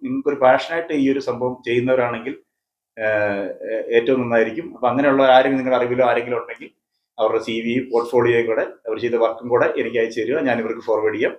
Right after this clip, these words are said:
ഇവര് നിങ്ങളെ കോൺടാക്ട് ചെയ്യുന്നതായിരിക്കും. അപ്പൊ എന്തായാലും, ആ,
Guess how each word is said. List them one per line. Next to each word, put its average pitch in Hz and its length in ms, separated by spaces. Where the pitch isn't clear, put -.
ഇവര് 120 180
നിങ്ങളെ 123 160
കോൺടാക്ട് 113 360
ചെയ്യുന്നതായിരിക്കും. - 1200
അപ്പൊ 156 140
എന്തായാലും, 165 720
ആ, 117 360